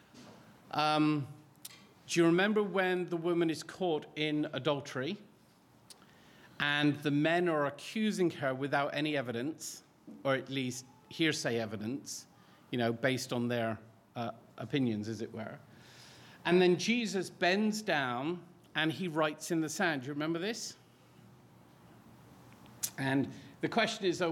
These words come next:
well, what did Jesus write in the sand? No one knows. I think he wrote their names.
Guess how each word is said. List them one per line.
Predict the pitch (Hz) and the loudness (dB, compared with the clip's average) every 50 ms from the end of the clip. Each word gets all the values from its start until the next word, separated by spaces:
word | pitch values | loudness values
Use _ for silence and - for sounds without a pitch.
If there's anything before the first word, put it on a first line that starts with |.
| 156 - | -2 -2
well, | 151 151 | -4 -4
what | 147 147 180 185 - | 0 0 0 0 2
did | 165 165 147 | 0 -2 0
Jesus | 127 151 160 151 131 123 139 120 - | 0 -2 -2 -2 0 -2 -6 -4 0
write | 151 147 143 135 | 2 2 2 2
in | 139 135 | 0 -2
the | 123 120 | -2 -4
sand? | - - - 139 123 110 104 113 131 147 143 - - - - - - - - _ _ | -4 -2 -2 -2 -2 -2 -4 -6 -6 -8 -8 -12 -20 -20 -20 -20 -20 -20 -20 _ _
No | - 135 131 | -8 -6 -4
one | 127 131 127 127 | -4 -2 -2 0
knows. | 123 120 117 120 123 120 120 - | 0 0 0 -2 -4 -6 -8 -4
I | 143 160 190 196 | 0 0 0 0
think | 190 - 185 160 | 0 -4 -6 -4
he | - 160 151 | -4 -4 -2
wrote | 131 135 131 120 110 | -2 -2 -2 -2 -2
their | 127 127 | -4 -4
names. | 120 123 131 143 135 117 110 101 - - 110 120 - - | -2 -2 -2 -2 -2 -2 -4 -6 -8 -12 -14 -14 -14 -14